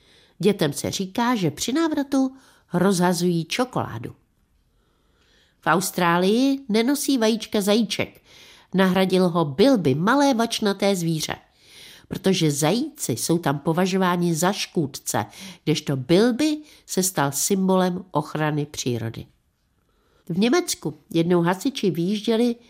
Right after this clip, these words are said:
k záhadnému zápachu v domě a nakonec zjistili, že jde o zapomenuté velikonoční vejce za skříní. Majitel ho hledal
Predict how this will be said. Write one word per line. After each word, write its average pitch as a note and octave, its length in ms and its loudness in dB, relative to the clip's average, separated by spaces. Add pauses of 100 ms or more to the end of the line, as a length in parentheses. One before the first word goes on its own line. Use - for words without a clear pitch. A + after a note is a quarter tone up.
(180)
k C3+ 100 -6
záhadnému G#3 920 0
zápachu D#3+ 640 -2
v D#3 160 -6
domě B2+ 420 -2 (640)
a C#3 60 -2
nakonec E3+ 440 -2
zjistili, F3 460 -2
že G3 120 0
jde F3+ 360 2 (300)
o D3 100 0
zapomenuté A3 1040 -2 (360)
velikonoční G3+ 1040 -2
vejce D3+ 600 -2
za B2 180 -4
skříní. - 760 -12 (460)
Majitel E3+ 400 2
ho A#2 120 0
hledal E3 460 0